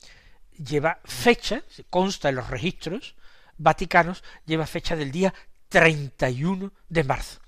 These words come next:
Si llegó el veintinueve, quiere decir que inmediatamente se puso en marcha y afortunadamente la burocracia no fue demasiado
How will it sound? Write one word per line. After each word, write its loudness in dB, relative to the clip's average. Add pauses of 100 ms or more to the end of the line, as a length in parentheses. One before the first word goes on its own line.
(500)
Si -4
llegó 8
el 6
veintinueve, 4 (340)
quiere -2
decir -4
que -4
inmediatamente 2
se -8
puso -6
en -2
marcha -2
y -4
afortunadamente -6 (380)
la 4
burocracia 2
no 0
fue -6 (280)
demasiado 0